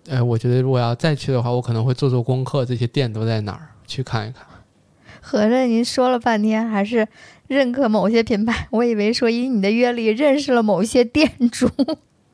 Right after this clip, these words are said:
Speaker 1: 店主我不太可能啊，<laughs> 我这什么看，就是老板是不是对我的要求有点高了？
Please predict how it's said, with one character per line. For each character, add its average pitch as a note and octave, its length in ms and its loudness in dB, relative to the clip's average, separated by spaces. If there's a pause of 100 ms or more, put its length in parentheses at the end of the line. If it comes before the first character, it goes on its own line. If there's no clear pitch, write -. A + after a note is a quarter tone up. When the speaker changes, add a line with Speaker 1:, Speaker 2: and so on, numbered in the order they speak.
(1000)
Speaker 1:
店 A#3 180 0
主 D3 140 -2
我 G#3+ 160 4
不 D3+ 100 2
太 C#3 200 2
可 - 60 0
能 A#2+ 140 0
啊， - 160 -2
<laughs> - 60 -6
我 C3 160 2
这 F#3 260 -4
什 B2+ 200 -8
么 A#2 120 -4
看， C#3 300 -14 (180)
就 D3 140 -6
是 C#3 240 -8 (140)
老 D3+ 160 -2
板 C#3+ 160 -2
是 D3 60 -6
不 D#3 40 -4
是 D#3 60 -4
对 F3 100 -2
我 C#3 100 -2
的 A#2+ 60 -2
要 C#3 160 0
求 D#3+ 60 0
有 C#3+ 60 2
点 D3 180 -2
高 C3+ 240 0
了？ C4 120 4